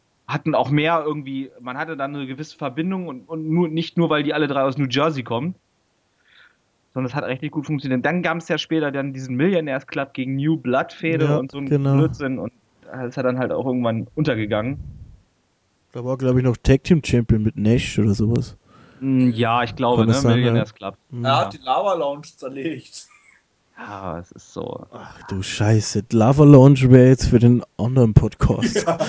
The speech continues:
Speaker 1: Ja.
Speaker 2: <laughs> Äh, ja gut, ansonsten, ähm, hab ich, äh, seine, seinen Auftritt gefeiert beim Royal Rumble. Der war doch dieses Jahr, oder? Oder war das letztes Jahr schon?
Speaker 1: Mm, dieses Jahr.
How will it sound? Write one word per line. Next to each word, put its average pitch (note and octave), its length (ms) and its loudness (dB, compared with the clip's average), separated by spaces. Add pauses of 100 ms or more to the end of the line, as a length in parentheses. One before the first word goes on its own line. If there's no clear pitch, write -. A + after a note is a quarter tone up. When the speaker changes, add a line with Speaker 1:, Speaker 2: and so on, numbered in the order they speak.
(200)
Speaker 1:
Ja. - 240 4
Speaker 2:
<laughs> - 60 8 (1500)
Äh, C#3+ 360 4 (400)
ja D3+ 180 6
gut, G3 460 6
ansonsten, F#3+ 880 2 (280)
ähm, D#3 300 0
hab D3+ 140 6
ich, D#3 340 2
äh, D#3 180 0
seine, B2+ 840 0
seinen C3 240 0
Auftritt E3 560 2
gefeiert C3+ 540 4
beim B2+ 200 2
Royal C3+ 220 8
Rumble. C3+ 340 6
Der E3 140 8
war C3+ 120 6
doch D3 120 6
dieses D#3+ 320 -2
Jahr, F3+ 160 2
oder? F3 220 0
Oder C3+ 160 -4
war A#2+ 80 -6
das A#2+ 80 -8
letztes C#3+ 280 -14
Jahr A#2+ 200 -6
schon? C#3 260 -10
Speaker 1:
Mm, C3+ 320 4
dieses B3+ 200 2
Jahr. A2 240 2